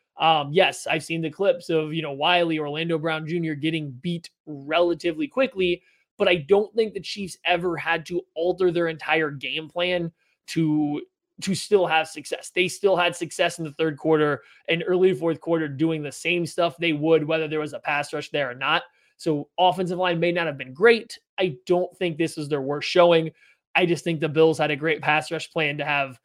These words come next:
Von Miller rush high, somebody else rush low off the edge, and then Milano was, you know, shading over as a spy to spill the opposite of the high side rusher. Essentially, they were trying to force Mahomes into scrambling and playing for a spy to be there,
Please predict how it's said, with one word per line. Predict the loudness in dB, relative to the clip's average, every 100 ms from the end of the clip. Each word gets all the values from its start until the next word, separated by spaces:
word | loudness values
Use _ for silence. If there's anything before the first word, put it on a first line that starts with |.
| _ _
Von | 0 2 4
Miller | 6 6 6
rush | 4 2
high, | 2 2 2 -2 _ _ _ _
somebody | -2 2 4 4
else | 4 4 2
rush | 2 2 2
low | 2 4 4
off | 0 -2
the | 0
edge, | 0 0 -4 -8 -6
and | -4
then | -4 -4
Milano | -4 -2 -2 -2 -2
was, | -2 -2 -4 -8
you | -6
know, | -4 -4
shading | -6 -2 0 0 -4 -2
over | 0 2 2
as | -2
a | -6
spy | -8 -2 -2 -2
to | -6
spill | -14 -8 4 6 8 6 0 _ -2
the | -2
opposite | 0 -4 -4 -4
of |
the | -4
high | -4 -4
side | -6 -8
rusher. | -8 -12 -14 -16
Essentially, | -4 -4 -2 -2 -2 -6 _ _
they | 6 8
were | 8
trying | 2 0 0
to | -2
force | 0 0 2
Mahomes | 0 0 0
into | -6
scrambling | -6 -2 -2 -2 -4 -6
and | -10
playing | -4 -2 -2 -2
for | -4
a | -4
spy | -4 -2 0 0
to | -2 -8
be | -4 -4
there, | -4 -6